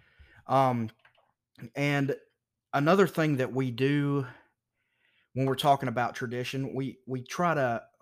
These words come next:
we end up focusing on what we're wearing rather than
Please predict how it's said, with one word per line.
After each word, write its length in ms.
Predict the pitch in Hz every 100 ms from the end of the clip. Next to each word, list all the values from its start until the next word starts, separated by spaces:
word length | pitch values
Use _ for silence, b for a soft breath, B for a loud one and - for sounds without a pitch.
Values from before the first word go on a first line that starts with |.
| B B B B _ _
we 180 | 131 160
end 140 | 160
up 140 | 175 123
focusing 600 | 156 156 147 135 135 127
on 240 | 127 120
what 200 | 123 139
we're 160 | 131 131
wearing 580 | 123 143 120 107 120 123 b b b -
rather 360 | 120 147 139
than 440 | 127 127 123 123